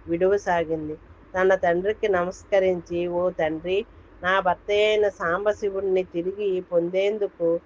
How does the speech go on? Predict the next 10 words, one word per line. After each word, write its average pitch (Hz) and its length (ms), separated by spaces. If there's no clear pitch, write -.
ఏదైనా 220 500
చక్కని 220 460
ఉపాయం, 202 680
తపం 190 540
గాని, 180 380
వ్రతం 226 480
గాని 202 300
ఉపదేశించు. 185 880
అలా 175 320
చేసి 185 460